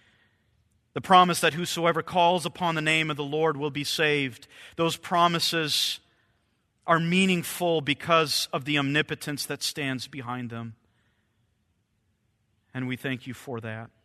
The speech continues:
And we thank you for the promise that stands behind, or the power that stands behind the promise that says that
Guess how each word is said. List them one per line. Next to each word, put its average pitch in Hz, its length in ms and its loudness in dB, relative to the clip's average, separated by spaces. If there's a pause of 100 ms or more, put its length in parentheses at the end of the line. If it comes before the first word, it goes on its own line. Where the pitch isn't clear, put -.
(1040)
And 127 100 -10
we 127 80 -4
thank 143 320 0
you 139 80 -6
for 139 420 -4
the 123 260 -10 (420)
promise 156 440 2
that 135 180 -6
stands 147 540 0
behind, 151 800 0
or 139 140 -2
the 131 80 -8
power 160 340 2
that 139 120 -4
stands 151 360 0
behind 147 320 -2
the 135 60 -12
promise 147 540 -2
that 135 180 -12
says 139 640 -2
that 135 260 -8